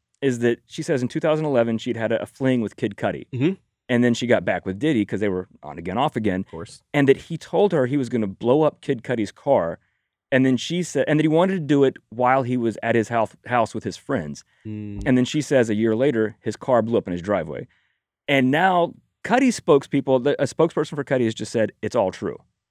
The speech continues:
Speaker 2: That's it?
Speaker 1: M-, maybe that just means that the car blew up.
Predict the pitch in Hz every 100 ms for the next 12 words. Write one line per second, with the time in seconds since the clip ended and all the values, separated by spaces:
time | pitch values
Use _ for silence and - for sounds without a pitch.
0 | _ _ _ 117 127 - 151 - 185 175
1 | 185 190 185 160 147 135 135 120 - 120
2 | 123 185 214 240